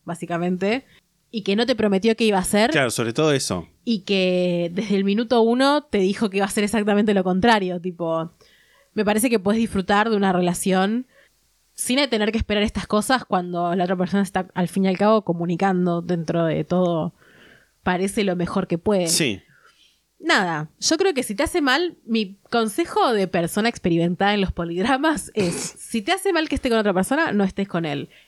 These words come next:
Speaker 1: Esperarlo, no.
Speaker 2: No, no, no.
Speaker 1: Esperar que se separe, tampoco.
Speaker 2: Menos.
Speaker 1: Si podés vivir con el hecho de que está con otra persona y que probablemente no se va a separar,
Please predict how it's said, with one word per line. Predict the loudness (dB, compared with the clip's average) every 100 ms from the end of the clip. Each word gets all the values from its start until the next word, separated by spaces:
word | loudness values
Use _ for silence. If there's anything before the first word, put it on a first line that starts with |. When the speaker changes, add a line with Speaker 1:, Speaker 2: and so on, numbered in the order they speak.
| _ -4
Speaker 1:
Esperarlo, | -2 0 2 2 2 0 0 -2
no. | -4 -2 -2 0
Speaker 2:
No, | 2 2 0
no, | -2
no. | -2
Speaker 1:
Esperar | -2 0 -2 0
que |
se | -2 0
separe, | 0 0 0 -2
tampoco. | -4 -2 -2 -4 -2
Speaker 2:
Menos. | -4 -6 -12 -20 -20
Speaker 1:
Si | -8 -4
podés | 0 2 2 -2 -10 _
vivir | -4 0 0 0 -2
con | -2
el | -2
hecho | -2 -2
de | -2
que |
está | -2
con | -2 -2
otra | -2
persona | -2 -2 -2 -2
y | -4
que | -2
probablemente | 0 0 0 0
no | -2
se | 0
va | -2
a |
separar, | 0 0 2 2 0